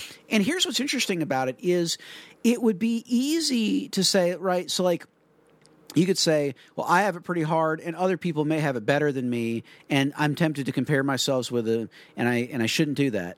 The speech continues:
And, and one of the reasons that I think, um, that, that we try to, to say is,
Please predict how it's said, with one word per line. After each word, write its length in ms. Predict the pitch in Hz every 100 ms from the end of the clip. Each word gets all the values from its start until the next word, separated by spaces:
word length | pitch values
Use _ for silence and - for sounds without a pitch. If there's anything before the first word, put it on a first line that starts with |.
| -
And, 220 | 202 208 -
and 140 | 226
one 440 | 220 196 175 247 370
of 140 | 311
the 80 | 196
reasons 420 | 165 156 156 151
that 100 | 160
I 120 | 151
think, 400 | 147 160 156 - - - - - -
um, 580 | 147 156 131 120 117 - _
that, 300 | - 151 175
that 140 | 175 180
we 140 | 180
try 420 | 175 - 175 165
to, 220 | 165 160 147
to 120 | 151
say 240 | - 196
is, 460 | 190 170 160 151 -